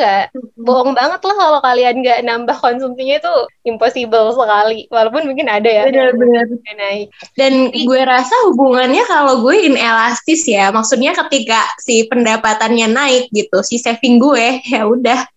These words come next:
Speaker 2: <laughs> Itu
Speaker 1: Baik.
Speaker 2: juga. <laughs> Baik.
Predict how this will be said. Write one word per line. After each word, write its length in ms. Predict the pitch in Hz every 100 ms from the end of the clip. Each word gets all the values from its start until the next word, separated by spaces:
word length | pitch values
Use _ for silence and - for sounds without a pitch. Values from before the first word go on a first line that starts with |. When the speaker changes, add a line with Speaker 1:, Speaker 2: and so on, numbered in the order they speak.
| _
Speaker 2:
<laughs> 720 | 403 - _ _ _ _ -
Itu 160 | 330 311
Speaker 1:
Baik. 160 | 311 233
Speaker 2:
juga. 300 | 320 240 269 - - - _ _ -
<laughs> 1120 | - - - - - - - 554 571 494 359
Baik. 400 | 269 285 285 320